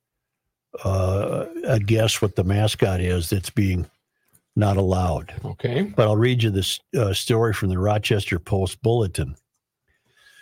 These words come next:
Speaker 1: "In the wake of new state legislation regarding the use of American Indian imagery,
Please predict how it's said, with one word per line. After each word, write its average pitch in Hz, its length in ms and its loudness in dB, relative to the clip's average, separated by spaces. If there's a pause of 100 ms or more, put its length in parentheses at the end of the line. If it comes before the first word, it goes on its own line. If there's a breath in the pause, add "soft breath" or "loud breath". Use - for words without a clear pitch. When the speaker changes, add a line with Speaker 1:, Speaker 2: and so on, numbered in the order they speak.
(200 soft breath)
Speaker 1:
"In 107 100 2
the 104 80 2
wake 120 260 2
of 98 120 2
new 120 160 2
state 110 320 0
legislation 107 760 0
regarding 104 480 0
the 101 80 0
use 104 280 0
of 92 100 -2
American 98 540 0
Indian 101 500 2
imagery, 110 720 0